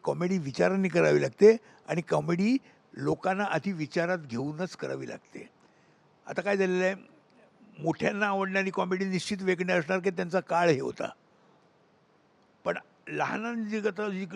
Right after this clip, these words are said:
असतील त्यांना आवडणारी त्यांची, त्यांचाही काळ वेगळा आहे. पण आतापर्यंत तरी मी काम क-, हे केलेली सगळ्यांना आवडेल अशा रीतीनेच आहे, म्हणून माझे लहानपणापासून मोठ्यापर्यंत सगळे वे-, फॅन आहेत.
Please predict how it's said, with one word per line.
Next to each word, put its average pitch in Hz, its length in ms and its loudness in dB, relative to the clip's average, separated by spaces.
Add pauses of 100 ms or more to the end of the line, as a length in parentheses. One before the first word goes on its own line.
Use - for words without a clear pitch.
(200)
असतील 185 280 0
त्यांना 190 180 6
आवडणारी 202 300 6
त्यांची, 214 260 -2
त्यांचाही 214 400 -2
काळ 175 240 2
वेगळा 147 260 0
आहे. - 120 -12 (1200)
पण 254 160 4 (1120)
आतापर्यंत 254 460 2
तरी 285 100 0
मी 262 120 4
काम 240 200 2 (300)
क-, 214 60 -2 (320)
हे 175 140 4
केलेली 208 400 2 (560)
सगळ्यांना 208 420 2
आवडेल 196 360 6
अशा 190 200 6
रीतीनेच 175 440 2
आहे, 104 120 -8 (360)
म्हणून 185 180 2
माझे 202 260 6
लहानपणापासून 220 720 2
मोठ्यापर्यंत 208 460 2
सगळे 214 340 6
वे-, 185 300 6
फॅन 139 240 -2
आहेत. - 160 -16